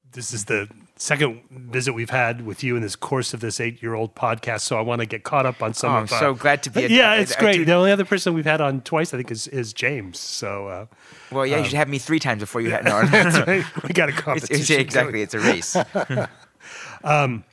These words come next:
Speaker 1: you have a wonderful mix of, uh, recorded repertoire. We, uh,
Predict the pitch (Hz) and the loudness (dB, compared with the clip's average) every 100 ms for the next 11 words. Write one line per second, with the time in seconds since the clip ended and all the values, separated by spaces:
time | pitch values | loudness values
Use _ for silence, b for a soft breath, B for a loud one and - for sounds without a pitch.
0 | _ - _ 147 170 147 127 113 143 143 | _ -16 _ 2 4 4 2 2 2 2
1 | - 107 101 92 - 95 - 95 95 95 | -2 -6 -6 -8 -8 -8 -8 -8 -8 -10
2 | 104 92 90 90 - 95 90 92 95 95 | -10 -10 -12 -14 -12 -10 -8 -10 -14 -16
3 | 104 - - 90 | -18 -20 -20 -20